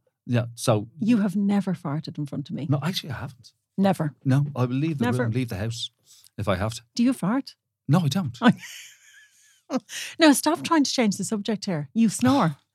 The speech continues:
Speaker 1: Yeah,
Speaker 2: So
Speaker 1: I do.
Speaker 2: yeah, so
Speaker 1: It's like a train.
Speaker 2: Okay, so this is, this is what happens, right? Y-, so Martin doesn't smile in his sleep, he snores. <laughs> I smile in my sleep 'cause I'm so positive, Martin. <laughs> He's gonna get sick now. Um, so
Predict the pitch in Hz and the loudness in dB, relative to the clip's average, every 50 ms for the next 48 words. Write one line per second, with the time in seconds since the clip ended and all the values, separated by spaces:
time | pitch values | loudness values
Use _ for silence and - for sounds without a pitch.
0 | _ - - - 131 123 104 123 - - - 269 240 247 233 - - 117 117 113 | _ -20 -6 0 2 2 2 2 2 4 6 6 8 6 4 2 0 2 2 2
1 | 113 87 - - - - _ _ - - - 233 254 254 269 262 226 202 180 165 | 2 -2 -4 -6 -12 -20 _ _ -20 -20 -20 -18 -8 -2 2 2 4 4 2 0
2 | 143 - - 240 220 214 - 139 127 117 127 113 - - 117 98 90 90 82 71 | -2 -2 0 2 2 2 4 2 2 2 2 -2 -2 0 0 0 0 0 -2 -4
3 | - - - 214 220 202 - - 185 175 170 - 208 175 262 233 - 233 196 - | -6 -6 0 2 2 2 2 -2 -4 -4 -4 -2 -2 0 -2 -2 -2 -4 -2 0
4 | 262 - - 233 196 214 185 190 196 185 - 185 170 127 180 175 185 202 170 - | -2 -2 -2 -4 -2 -2 0 0 0 0 -2 -4 -4 -2 0 0 0 0 0 -4
5 | - - - 220 208 - 185 175 - - - - 208 214 233 254 226 233 208 220 | -6 -6 -6 -6 -6 -4 -6 -6 -6 -4 -2 2 4 4 4 4 4 2 2 2
6 | 190 185 175 170 139 202 185 196 196 190 185 165 156 160 - - - 165 170 170 | 2 2 0 0 2 2 2 4 4 4 2 2 0 0 -2 -2 -2 -2 -4 -4
7 | - 185 - - 233 247 247 208 - - - - - _ - - - - - _ | -4 -4 -2 2 2 2 2 2 0 -2 -4 -6 -8 _ -16 -20 -20 -20 -20 _
8 | _ _ _ _ _ _ _ _ - 185 202 208 - - 185 160 147 - 165 - | _ _ _ _ _ _ _ _ -4 -2 -2 -2 -2 -2 -4 -4 -4 -6 -8 -8
9 | - - - - - 165 160 - 151 - - - - - 165 180 - 165 - 196 | -10 -12 -10 -8 -8 -8 -8 -8 -10 -12 -10 -8 -8 -8 -8 -10 -12 -12 -12 -12
10 | - - - - - - - - - - _ _ _ _ - - - - _ - | -10 -10 -10 -12 -12 -10 -10 -10 -10 -10 _ _ _ _ -10 -10 -10 -10 _ -16
11 | - 190 175 - 175 143 143 156 151 - 156 147 - 170 - 180 - - - 285 | -16 -14 -12 -12 -12 -10 -10 -10 -10 -12 -12 -8 -8 -8 -8 -8 -8 -10 -8 -8
12 | 277 269 262 233 214 220 - - 180 180 175 175 175 170 170 - - - - - | -6 -8 -8 -6 -8 -6 0 2 2 4 4 4 2 0 -2 -6 -14 -20 -20 -20
13 | _ _ _ - - 285 269 262 | _ _ _ 2 6 6 6 6